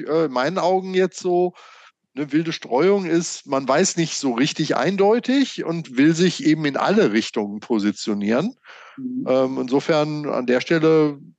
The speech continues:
Speaker 1: ja, alles, alles sehr, sehr breit, ist jetzt keine, äh, ja, keine eindeutige Positionierung für oder gegen, also bis auf jetzt dieses Krypto-Exposure bei null.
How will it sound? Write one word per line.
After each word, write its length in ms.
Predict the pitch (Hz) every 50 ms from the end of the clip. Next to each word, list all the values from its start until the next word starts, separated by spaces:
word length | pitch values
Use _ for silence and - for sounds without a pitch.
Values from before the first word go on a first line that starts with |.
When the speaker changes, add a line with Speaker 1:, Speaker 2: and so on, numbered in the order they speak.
| _ _ _
Speaker 1:
ja, 240 | - 143 113 87 - _ _ _ _ _ _ _ _ _ _
alles, 500 | - - 117 123 131 - - - - -
alles 460 | 120 120 127 127 131 - - - -
sehr, 420 | - 120 120 120 110 117 135 135 131
sehr 200 | 120 139 123 120
breit, 480 | 104 95 92 95 107 120 147 196 -
ist 140 | 196 170 -
jetzt 320 | 165 156 139 - - - - - - - - - _ _
keine, 680 | - - 139 135 135 135 131 131 131 127 123 120 107 - _ _ _ _ _ _ _ _ _ _ _ _ _ _ _ _ _ _ _
äh, 320 | 123 127 123 127 127 120 113 107 - - - - - - - -
ja, 180 | - 117 113 107
keine 220 | - 143 120 120
eindeutige 560 | 120 151 208 202 139 117 113 - 123 110 117
Positionierung 880 | - - 127 120 120 120 - - - 117 113 117 120 127 117 131 131 123
für 340 | - - - 160 156 151 139
oder 260 | 117 117 117 110 110
gegen, 400 | 101 107 120 139 170 185 208 185
also 160 | 107 104 101
bis 160 | 101 104 107 -
auf 80 | 107
jetzt 220 | 110 110 - - -
dieses 240 | 104 95 - -
Krypto-Exposure 1000 | - - 151 139 _ - 165 151 151 156 135 131 - - - 143 139 131 135 131
bei 160 | 113 113 107 107
null. 260 | 117 143 185 254